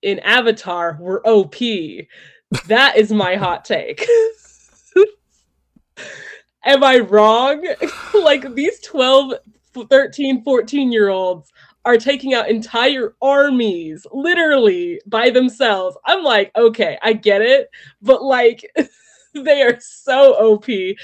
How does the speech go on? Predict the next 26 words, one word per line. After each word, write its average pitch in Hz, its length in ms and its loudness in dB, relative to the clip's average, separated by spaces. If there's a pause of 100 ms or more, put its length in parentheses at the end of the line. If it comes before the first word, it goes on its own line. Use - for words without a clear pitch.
(160)
that 262 140 0
they 285 160 0
make 262 500 0
these 214 220 -8
adult 220 460 0
characters 202 800 -8
in 226 240 0
Legend 202 280 -4
of 190 60 -12
Korra 240 460 -4 (320)
look 294 260 -6
weak 226 400 -8
by 214 160 0
comparison, 233 880 -4
because 226 380 -4 (160)
they 220 140 -2
are, 294 420 0
'cause 233 200 -4
these 262 200 -12
kids 311 280 -6
are 233 120 0
fucking 254 640 -4
killing 339 360 0
<laughs> 277 80 4
machines, 339 680 0
like - 460 2